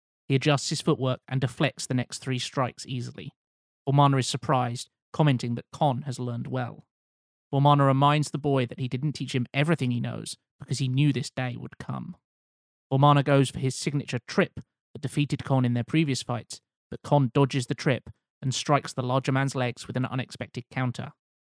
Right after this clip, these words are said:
Volmana, now limping, is shocked that Khan landed a blow on him, but insists he is still a better fighter. Khan tells the injured man to yield, but Volmana refuses.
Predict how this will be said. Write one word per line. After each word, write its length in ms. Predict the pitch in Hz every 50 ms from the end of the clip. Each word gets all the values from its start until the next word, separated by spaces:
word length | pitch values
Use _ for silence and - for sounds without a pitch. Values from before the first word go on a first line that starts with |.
| _ _ _ _ _ _ _ -
Volmana, 400 | 131 131 139 139 143 135 127 123
now 160 | 120 127 127
limping, 480 | 127 123 139 156 143 - - 110 110 117 - _ _ _ _
is 120 | - 135 -
shocked 400 | - - 160 143 - _ _ -
that 100 | - -
Khan 260 | - - 143 139 127
landed 340 | 120 123 127 131 131 135 127
a 60 | 127
blow 260 | 123 - 131 131 123
on 80 | 120 139
him, 200 | 143 127 131 135 - _ _ _ _ _
but 100 | - 127
insists 380 | 131 127 - - 160 139 - -
he 100 | 135 120
is 80 | -
still 240 | - - - 139 127
a 60 | 120
better 220 | - 127 131 - 120
fighter. 460 | - - 123 120 113 - - - - _ _ _ _ _ _ _ _ _ _ _ _ _ _ _ _ -
Khan 220 | - 151 147 143
tells 220 | - 143 135 127
the 120 | 123 127 131
injured 260 | 131 120 135 123 -
man 280 | 135 131 127 127 123 113
to 100 | 127 120
yield, 500 | 123 127 139 139 127 117 113 - - - _ _
but 100 | - -
Volmana 420 | 123 131 123 131 131 131 123 123
refuses. 760 | 120 123 - - - 147 135 120 - 87 82 - - - -